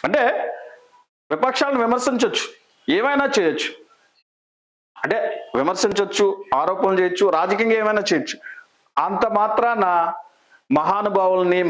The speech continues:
మహనీయుల్ని, ఈ దేశానికి దైవం లాంటి వారిని రాజకీయాల్లోకి లాగి నోటికి ఏమొస్తే అది మాట్లాడతాం, నోటికి తాటి నోరా తాటి పట్ట అంటారు కదా, ఆ విధంగా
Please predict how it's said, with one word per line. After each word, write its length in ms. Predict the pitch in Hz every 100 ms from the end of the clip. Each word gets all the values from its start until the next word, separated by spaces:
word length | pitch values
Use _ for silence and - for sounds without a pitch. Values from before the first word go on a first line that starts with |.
| 147
మహనీయుల్ని, 640 | 170 180 180 175 170 170 - _ _ _ - _ 170
ఈ 40 | 180 170
దేశానికి 540 | 233 254 247 214 139 - - - - _ 123 156
దైవం 300 | 208 240 240
లాంటి 220 | 220 214 196
వారిని 340 | 190 180 175 170 - - _ _ _ - 127
రాజకీయాల్లోకి 760 | 165 208 180 226 220 220 214 190
లాగి 240 | 185 226 - - - - - 156
నోటికి 320 | 196 240 277 233
ఏమొస్తే 260 | 240 233 254
అది 100 | 220 208
మాట్లాడతాం, 480 | 208 214 202 214 202 180
నోటికి 280 | 208 233 196
తాటి 240 | 180 185 180
నోరా 260 | 170 180 233 247
తాటి 200 | 190 185 202
పట్ట 160 | 190 226 220
అంటారు 220 | 202 190
కదా, 160 | 156 117 - _ _ _ -
ఆ 60 | 175
విధంగా 260 | 214 233